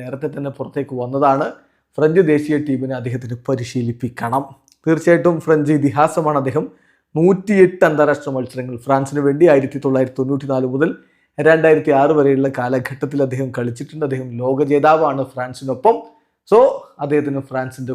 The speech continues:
കോച്ച് ആവണം. പക്ഷേ ഇപ്പോൾ അവിടെ ഒരു കോച്ച് ഉണ്ട്, ദിദിയ ദശാംസ്. പക്ഷേ ദശാമ്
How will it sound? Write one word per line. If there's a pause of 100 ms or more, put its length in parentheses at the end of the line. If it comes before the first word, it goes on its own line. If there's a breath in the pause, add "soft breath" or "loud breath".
കോച്ച്
ആവണം. (200)
പക്ഷേ (100)
ഇപ്പോൾ
അവിടെ
ഒരു (100)
കോച്ച്
ഉണ്ട്,
ദിദിയ (100)
ദശാംസ്. (420 soft breath)
പക്ഷേ (240)
ദശാമ്